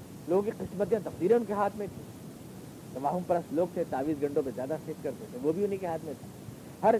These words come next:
چیز جو تھا ان کے ہاتھ میں تھی، ہر ایک۔ جس کا مطلب یہ ہوا کہ اگر یہ کہہ دیا جائے کہ چاند دیوتا کوئی چیز نہیں ہوتی، یہ بت بیکار ہیں، یہ چاند کے نمائندے نہیں ہیں،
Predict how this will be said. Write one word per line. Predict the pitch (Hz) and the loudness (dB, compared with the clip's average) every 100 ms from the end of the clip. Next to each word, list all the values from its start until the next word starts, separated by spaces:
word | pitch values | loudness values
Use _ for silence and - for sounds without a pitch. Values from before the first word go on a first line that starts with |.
| - | 4
چیز | 262 285 | 4 6
جو | 185 180 | 4 0
تھا | - - - - | -2 -8 -10 -10
ان | 165 - | -10 -8
کے | |
ہاتھ | 117 - - | -8 -8 -10
میں | |
تھی، | - - - - - - - - 165 | -14 -14 -14 -14 -14 -14 -16 -4 0
ہر | |
ایک۔ | 156 117 - - - - - - - - - - - - - - - 214 | 0 -4 -10 -14 -14 -14 -14 -12 -12 -14 -14 -14 -14 -14 -14 -14 -2 2
جس | 269 | 6
کا | 294 | 8
مطلب | 269 254 240 214 | 6 4 4 4
یہ | 208 180 | 4 4
ہوا | 147 175 180 | 6 6 4
کہ | 185 | -2
اگر | 131 143 220 196 | -4 4 4 6
یہ | 190 240 | 2 0
کہہ | 196 165 | 0 0
دیا | 156 | 2
جائے | 135 147 170 | 2 4 2
کہ | 175 - | 0 -2
چاند | 190 214 214 | 2 2 4
دیوتا | 196 175 185 180 | 2 2 0 2
کوئی | 180 160 | 0 2
چیز | 180 151 | -2 -2
نہیں | 131 175 160 | -4 -2 -4
ہوتی، | 120 - 127 - - - - - - - - - - - - - - - - | -4 -4 -6 -8 -14 -14 -14 -14 -12 -12 -12 -14 -14 -12 -12 -12 -14 -14 -6
یہ | 170 196 | 4 6
بت | 190 208 151 | 6 2 0
بیکار | 151 151 180 170 147 | 0 4 4 4 -2
ہیں، | 117 - - - - - - | -8 -10 -14 -16 -16 -14 -4
یہ | 175 180 | -2 0
چاند | 180 196 185 | 0 0 0
کے | |
نمائندے | 196 165 160 170 | -2 0 0 0
نہیں | 131 139 180 | -2 -2 -2
ہیں، | 135 | -4